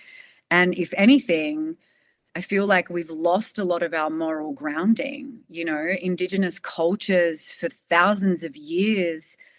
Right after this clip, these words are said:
had a moral grounding and also sort of, like, complex cosmologies.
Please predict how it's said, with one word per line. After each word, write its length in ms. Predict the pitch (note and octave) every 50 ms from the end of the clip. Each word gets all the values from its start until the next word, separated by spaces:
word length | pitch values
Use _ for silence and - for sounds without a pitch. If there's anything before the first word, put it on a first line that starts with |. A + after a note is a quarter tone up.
| _ _ _ _ _ _ _ _ _ _ _ _ _ _ _ _ _
had 600 | - - - - - F#3 F#3+ G#3 G#3+ G#3 G3 F3 -
a 80 | - E3+
moral 720 | E3+ E3+ E3+ F3 F3 F3+ F#3 F3+ F3+ F3+ F3 F3 E3+ E3
grounding 720 | C#3 - E3+ E3+ F3 F#3+ G3 G3+ G3 G3+ F#3+ F#3 F3+ F3+ F3
and 120 | E3+ F#3
also 460 | F#3+ - G#3 A#3 C4 - - D4 D4
sort 240 | C4+ - - C4 A#3
of, 100 | A3+ F#3
like, 240 | F#3+ F#3 F3 - _
complex 920 | - - - G3 G3 A3 C4 C4 - - - A3+ G#3 F3+ - - - -
cosmologies. 1200 | - - - F3 E3 D3 D3+ D#3 D3 D3 D#3 F3 F#3+ F#3 D#3+ D#3 D3 C#3+ B2+ A#2 A#2+ C#3+ - -